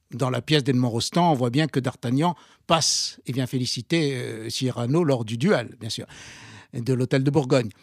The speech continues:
Tandis que, en ce qui concerne, euh, Lagardère, le roman de Paul Féval s'achève heureusement. Le fils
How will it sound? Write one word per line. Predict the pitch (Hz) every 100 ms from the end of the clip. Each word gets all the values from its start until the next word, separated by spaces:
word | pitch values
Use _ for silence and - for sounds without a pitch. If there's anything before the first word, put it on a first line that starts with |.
| - - _ -
Tandis | 254 277 277
que, | - 240 185 -
en | 262
ce | -
qui | 302
concerne, | 302 269 - 220 170 151 147
euh, | 147 143 135 131 123 127
Lagardère, | 220 165 - 131 285 381 _ _ - - - - _ _ _ _ _ _
le | 165 190
roman | 220 196 202 196 180 135 - _ -
de | 135 117 147 143 131 120
Paul | 165
Féval | 143 147 139 139 123 107 -
s'achève | - - 117 - 127 117 - -
heureusement. | 143 120 110 143 214 285 320 _ _ _ _ -
Le | 185
fils | 294 262 226 - -